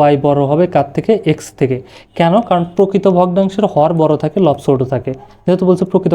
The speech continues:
ভগ্নাংশ, তাহলে হর বড়, লব ছোট। ওকে, so এটুকু লিখে দিতে পারো। আচ্ছা, এটা কিন্তু আবার Y, বুঝে নিও। আচ্ছা, তাহলে দেখো, এটা গেল প্রথম শর্ত অনুসারে। এবং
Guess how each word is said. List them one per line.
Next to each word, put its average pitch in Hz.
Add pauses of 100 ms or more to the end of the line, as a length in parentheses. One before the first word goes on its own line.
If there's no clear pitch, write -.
ভগ্নাংশ, 156 (480)
তাহলে 143
হর 147 (100)
বড়, 160 (380)
লব 165 (460)
ছোট। 139 (960)
ওকে, 185 (640)
so 170 (580)
এটুকু 147 (220)
লিখে 143
দিতে 131
পারো। 120 (480)
আচ্ছা, - (1300)
এটা 147
কিন্তু 147
আবার 208 (420)
Y, - (340)
বুঝে 131
নিও। 123 (460)
আচ্ছা, - (500)
তাহলে 202
দেখো, 190
এটা 185
গেল 190
প্রথম 185
শর্ত 170
অনুসারে। 165 (400)
এবং 196